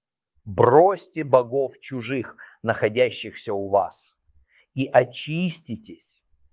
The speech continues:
и перемените одежды ваши.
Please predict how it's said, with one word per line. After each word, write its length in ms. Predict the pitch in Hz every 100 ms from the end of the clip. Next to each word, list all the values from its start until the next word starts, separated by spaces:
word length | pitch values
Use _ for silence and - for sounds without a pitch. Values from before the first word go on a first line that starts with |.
| _ -
и 120 | 127
перемените 1000 | 123 131 131 127 123 127 147 170 160 110
одежды 720 | - 113 107 123 117 101 98
ваши. 460 | 98 90 - 80